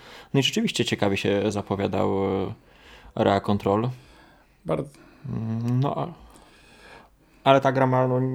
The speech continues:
Speaker 1: jedną dużą wadę, mianowicie ceny.
Speaker 2: No.
Speaker 1: Żeby tak naprawdę kompletną grę, e, mieć, to trzeba wydać na T T siedemset plus.
Speaker 2: Mhm. No jak miałbym polecić, e, z tych gier, tylko tak jak powiedziałem, to jest, e, to jest po jednej partii, więc to nawet wszystkiego nie pamiętam, bo niektóre te partie były zagrane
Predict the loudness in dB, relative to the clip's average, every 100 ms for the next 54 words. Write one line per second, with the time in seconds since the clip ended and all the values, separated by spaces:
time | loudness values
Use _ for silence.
0 | -6 -2 0 0 0 0 0 2 2 4
1 | 2 2 2 0 0 0 -2 -6 -8 -6
2 | -6 -4 -2 -2 -2 -2 0 0 0 -2
3 | 2 2 2 -2 -20 -20 -20 -4 0 2
4 | 4 4 4 2 0 -2 -2 0 2 2
5 | 0 -2 -4 -6 -4 -2 -2 -4 -2 0
6 | -2 -4 -14 -6 4 8 10 8 2 0
7 | 0 2 -2 -2 2 4 2 -2 -6 -2
8 | 2 2 2 0 -6 -10 -8 -2 -2 2
9 | 2 2 -2 -2 -4 -4 -6 -4 0 2
10 | 2 0 0 0 -2 -2 -2 -2 -4 -14
11 | -10 0 0 2 4 6 6 4 4 4
12 | 4 0 -4 -4 -2 -2 -2 -6 -8 -4
13 | -2 0 0 -2 -2 -2 -2 -2 -2 -2
14 | -2 -2 -2 -2 -4 -2 -6 0 -2 0
15 | -4 -2 -2 -2